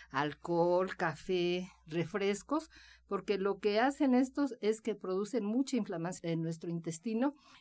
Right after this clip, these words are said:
y entonces va a empeorar el cuadro clínico. Entonces tengan presente esto. Y ahora les voy a decir qué pueden hacer para este problema. Pueden ustedes, eh, comprar coco y el agüita de coco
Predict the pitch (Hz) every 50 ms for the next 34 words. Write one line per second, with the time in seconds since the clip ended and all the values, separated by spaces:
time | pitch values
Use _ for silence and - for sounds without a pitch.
0 | - - - _ - 214 214 226 247 247 262 269 247 240 233 233 240 - 269 269
1 | 262 - - 180 190 196 202 214 214 214 - 196 165 160 185 208 202 - - 175
2 | 165 160 165 190 160 160 160 165 170 165 - 147 131 117 120 - - - - -
3 | 190 165 156 208 202 202 233 220 - 220 196 196 202 202 202 180 170 170 - 190
4 | 185 - 202 214 240 - - 311 349 359 - - - - - - _ _ _ _
5 | - _ _ - - 277 180 196 202 240 208 196 190 180 170 180 196 190 190 190
6 | 185 196 202 202 - 233 226 226 - - - - - - - - - 262 254 254
7 | - 233 220 196 196 196 196 196 226 - - 277 277 269 - - 175 170 180 175
8 | 170 - 208 - - 190 202 220 240 277 285 - - - _ _ _ _ _ _
9 | - 208 214 208 240 240 226 208 - - - 214 208 208 214 214 - - - -
10 | 170 165 165 160 156 - - 175 170 175 220 214 226 220 220 - 226 220 214 214
11 | - 311 403 427 - - _ _ - - - 170 170 175 170 170 165 165 170 190
12 | 208 202 233 220 214 220 220 220 - 220 208 - - 240 269 -